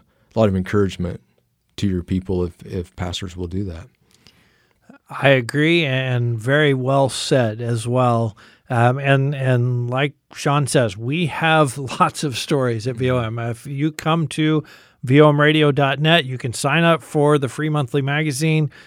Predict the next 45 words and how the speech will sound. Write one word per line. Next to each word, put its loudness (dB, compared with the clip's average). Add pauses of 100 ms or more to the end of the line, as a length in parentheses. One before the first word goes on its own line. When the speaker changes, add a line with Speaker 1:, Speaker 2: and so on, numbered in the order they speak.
(180)
Speaker 2:
Uh, 2
it, -6
it's -8
free. 2
We 0
will 2
happily 2
send -2
it -8
to -4
you. -2 (340)
Um, -4
take -4
advantage -2
of -4
some -2
of -2
those -2
stories. -4
And -2
in -2
addition, -2
we -8
tell -2
stories -4
every -2
Speaker 1:
Mm-hmm. -6
Speaker 2:
week -4
here -2
on -2
V -4
O -2
M -4
Radio. -4
So -4
listen -6
to -8
the -4
podcast, -4 (420)
uh, -6
listen -4
to -6
the -4
radio -2
broadcast, -4